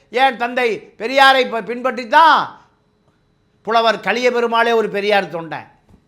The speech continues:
தமிழ் தேசிய போராளி புலவர் பெ-, கலிய பெருமாள் தமிழரசை உருவாக்கிய அத்தனை பேரும் தமிழரசன் ஜாரு மசூந்தாருடைய, அ, தொண்டன். ஆனால்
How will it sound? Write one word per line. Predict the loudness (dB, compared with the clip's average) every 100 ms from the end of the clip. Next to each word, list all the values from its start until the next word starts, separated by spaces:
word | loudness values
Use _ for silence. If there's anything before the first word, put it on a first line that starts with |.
| _ _ _ _ _ _ _ -6
தமிழ் | -4 -2
தேசிய | 0 0 -2
போராளி | 0 0 2 2 0
புலவர் | 0 -2 -2
பெ-, | -2 -4 -4 _
கலிய | -6 -2 0
பெருமாள் | 0 -2 2 2 4
தமிழரசை | 0 0 -2 -2 -2 -4 -4 -18
உருவாக்கிய | -10 0 2 2 0
அத்தனை | -2 -2 -6 -4
பேரும் | 0 4 6 6 2 -4 -18 _ _ _ _
தமிழரசன் | -8 -4 -4 -4 -8 -6
ஜாரு | -2 0 0
மசூந்தாருடைய, | -6 -8 -6 -4 -4 -4 -4 -4 -6 -12 -8
அ, | -6
தொண்டன். | -4 -6 -6 -8 -10 -10
ஆனால் | -6 2 2 2 -2